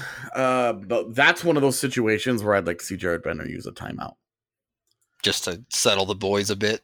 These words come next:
Speaker 1: Yeah, after the first, after the first goal against, it's two two. Okay, they've got a minute and twelve to go. Call a timeout, bring 'em over, and just,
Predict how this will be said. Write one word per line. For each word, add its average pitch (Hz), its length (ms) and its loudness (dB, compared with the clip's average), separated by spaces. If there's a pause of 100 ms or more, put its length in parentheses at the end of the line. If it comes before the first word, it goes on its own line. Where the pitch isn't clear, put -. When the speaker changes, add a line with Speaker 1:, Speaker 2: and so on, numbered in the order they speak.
Speaker 1:
Yeah, 160 340 6
after 143 320 6
the 143 100 4
first, 156 560 2
after 131 260 2
the 123 100 4
first 131 300 2
goal 127 220 6
against, 120 720 0
it's - 200 -6
two 131 200 4
two. 113 420 4 (240)
Okay, 117 440 4 (200)
they've 113 160 4
got 117 160 6
a 104 40 2
minute 110 280 4
and 113 120 -2
twelve 117 320 4
to 117 80 0
go. 104 440 4 (800)
Call 139 260 8
a 143 40 6
timeout, 123 480 4
bring 120 240 2
'em 120 100 4
over, 107 400 6
and 98 220 0
just, 104 280 -4